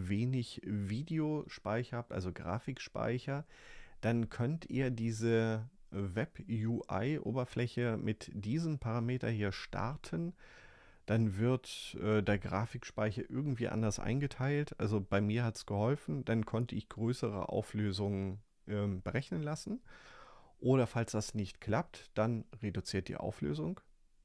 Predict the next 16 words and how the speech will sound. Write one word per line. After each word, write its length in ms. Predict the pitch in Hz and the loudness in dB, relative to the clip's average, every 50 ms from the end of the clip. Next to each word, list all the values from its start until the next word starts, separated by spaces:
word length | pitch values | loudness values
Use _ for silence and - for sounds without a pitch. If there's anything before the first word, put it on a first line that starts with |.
| - - | -6 0
Äh, 180 | 113 113 110 | 2 2 2
ta-, 160 | 104 - 104 - - | 2 0 -2 -4 -2
da 140 | - - 98 | 0 0 0
könnt 220 | - - 131 131 | 2 2 0 2
ihr 80 | 123 117 | 4 2
euch 180 | 113 - - | 2 0 0
rantasten 840 | - 107 147 160 - - 139 139 - - - - 143 143 143 139 135 | -2 -2 -2 -2 -4 -4 -6 -6 -6 -8 -8 -6 -2 -2 -2 -2 -2
und 280 | - - 101 113 104 - _ - - | -2 0 0 0 0 -2 _ -20 -18
quasi 300 | - - - 92 95 98 | -10 -4 -2 -2 0 0
das 180 | 107 95 - - | 0 -2 -2 -4
Optimum 440 | - 104 - - 110 110 104 107 104 | -6 -6 -6 -6 -6 -4 -4 -4 -2
rausholen, 720 | 92 98 95 104 104 - - 101 104 104 101 101 98 90 - - - - - - - | 0 0 0 0 -2 -4 -4 -2 -2 0 0 -2 -4 -6 -8 -16 -20 -20 -16 -10 -6
was 180 | 95 107 - | -6 -6 -4
eure 300 | - - 110 104 95 101 | -2 -2 -2 0 -2 -2
Grafikkarte 640 | - - 90 92 98 - - - - 104 95 - - | -4 -4 -4 -4 -4 -4 -6 -6 -4 -4 -4 -6 -8
zulässt. 600 | - - - 151 165 147 143 147 147 - - - | -12 -8 -2 -2 0 0 0 -2 -4 -6 -10 -18